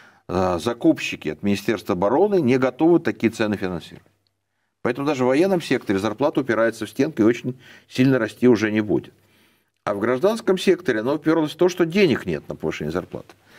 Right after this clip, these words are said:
Ну, опять давайте в экономику залезем. Если я повышаю зарплату работнику, то работник радуется, но у меня сокращается прибыль. Чтобы это не происходило, чтобы работник был счастлив,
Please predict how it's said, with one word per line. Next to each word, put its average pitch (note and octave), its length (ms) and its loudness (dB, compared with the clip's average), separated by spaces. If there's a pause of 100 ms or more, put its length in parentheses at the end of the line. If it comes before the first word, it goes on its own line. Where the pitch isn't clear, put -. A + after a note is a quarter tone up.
(320)
Ну, C#3 120 0
опять D3+ 280 0
давайте A#2+ 320 2
в A2 100 2
экономику G2+ 520 -2
залезем. E2 400 -2
Если B2+ 180 0
я B2+ 80 0
повышаю B2+ 420 2
зарплату A#2 440 -4
работнику, C3+ 500 -2
то G#2 140 -2
работник B2+ 420 0
радуется, G2 540 -2 (680)
но A2+ 280 -2
у F#2+ 300 -10
меня C3 220 4
сокращается C#3 640 -4
прибыль. E2 400 -2 (960)
Чтобы G2+ 260 0
это A#2+ 140 -2
не A2 100 2
происходило, B2 540 0
чтобы F#2 240 -2
работник C3+ 400 2
был A2+ 160 0
счастлив, - 360 -10